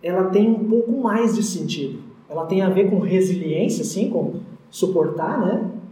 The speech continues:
a dificuldade, sem, sem se abater demais, mas também tem com perseverança,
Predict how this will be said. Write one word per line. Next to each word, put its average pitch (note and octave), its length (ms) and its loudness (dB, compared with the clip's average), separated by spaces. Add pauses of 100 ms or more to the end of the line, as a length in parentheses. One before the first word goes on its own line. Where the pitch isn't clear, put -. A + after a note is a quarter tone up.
(120)
a B2+ 280 -20 (140)
dificuldade, E3+ 880 -4
sem, F3+ 240 -4
sem - 280 -6
se - 100 -4
abater D3+ 300 -2
demais, - 520 -6 (580)
mas F#3 120 -6
também G3 380 2
tem G#3 160 2
com A3 240 -2 (640)
perseverança, A3 1080 0